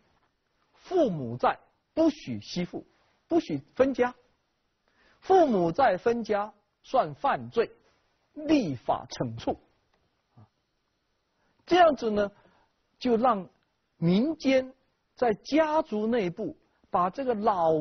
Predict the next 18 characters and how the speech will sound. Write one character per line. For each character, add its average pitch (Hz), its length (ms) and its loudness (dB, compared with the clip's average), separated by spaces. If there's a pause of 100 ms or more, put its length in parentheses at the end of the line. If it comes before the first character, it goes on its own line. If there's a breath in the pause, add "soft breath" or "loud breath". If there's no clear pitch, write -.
幼 254 440 -2
的 156 200 -4
抚 156 360 -4
育 262 180 -2
问 190 340 -4
题 143 320 -12 (280)
承 143 280 -12
担 151 220 -2
起 - 160 -16
来， 80 300 -20 (880)
这 349 140 2
是 269 160 0
你 151 180 -4
应 302 300 0
该 214 200 -2
承 117 280 -14
担 92 240 -20
的。 - 80 -20